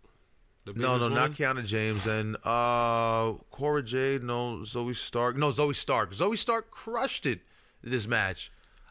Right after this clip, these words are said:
Speaker 2: I
Speaker 1: Yeah,
Speaker 2: legit, I
Speaker 1: she's
Speaker 2: didn't think she
Speaker 1: good.
Speaker 2: would do much. And I was like, "Yo, she held her own and she was
Speaker 1: Yeah,
Speaker 2: cooking
Speaker 1: she's
Speaker 2: too."
Speaker 1: good.
Speaker 2: Yeah. Like, everyone showed
Speaker 1: Absolutely.
Speaker 2: out. Everyone in the match showed out. Even the new girl, the, the, the lawyer girl you just, Kiara, Kiara
Speaker 1: Kiana
Speaker 2: James.
Speaker 1: James.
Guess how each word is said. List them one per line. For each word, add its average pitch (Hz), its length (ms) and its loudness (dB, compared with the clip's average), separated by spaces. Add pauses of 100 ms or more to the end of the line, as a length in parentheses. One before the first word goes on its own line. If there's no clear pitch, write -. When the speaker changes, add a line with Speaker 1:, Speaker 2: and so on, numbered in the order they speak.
Speaker 2:
I 185 140 6
Speaker 1:
Yeah, 240 140 4
Speaker 2:
legit, 254 320 2
I 185 60 6
Speaker 1:
she's 247 60 4
Speaker 2:
didn't 262 100 -2
think 196 120 4
she 226 60 8
Speaker 1:
good. 220 80 6
Speaker 2:
would 196 100 2
do 214 120 2
much. 254 340 4
And 170 160 2
I 180 80 6
was 190 120 2
like, 156 160 2
"Yo, 220 140 4
she 285 200 2
held 247 260 4
her 233 160 0
own 262 360 2
and 240 120 -2
she 277 140 2
was 240 140 0
Speaker 1:
Yeah, - 60 -8
Speaker 2:
cooking 277 280 -2
Speaker 1:
she's - 80 0
Speaker 2:
too." 320 80 2
Speaker 1:
good. 359 260 2 (360)
Speaker 2:
Yeah. 403 680 4 (640)
Like, 190 340 2
everyone 311 340 4
showed 302 200 4
Speaker 1:
Absolutely. 311 260 6
Speaker 2:
out. - 80 -20
Everyone 254 320 2
in 254 80 4
the 247 80 2
match 247 180 4
showed 247 200 2
out. 196 180 4
Even 226 200 2
the 226 80 2
new 254 160 2
girl, 185 220 4
the, 143 220 2
the, 135 240 4
the 120 100 0
lawyer 190 240 4
girl 120 220 2
you 110 60 -2
just, 110 220 0
Kiara, 165 460 4
Kiara 185 240 4
Speaker 1:
Kiana - 60 0
Speaker 2:
James. 117 380 2
Speaker 1:
James. - 140 -18